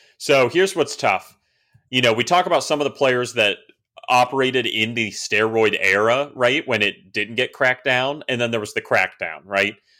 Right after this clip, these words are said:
Manny got popped after that. So m-,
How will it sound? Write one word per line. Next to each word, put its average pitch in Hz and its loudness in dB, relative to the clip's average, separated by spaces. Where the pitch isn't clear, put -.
Manny 156 2
got 151 0
popped 123 0
after 101 0
that. 87 -8
So 113 0
m-, 104 -16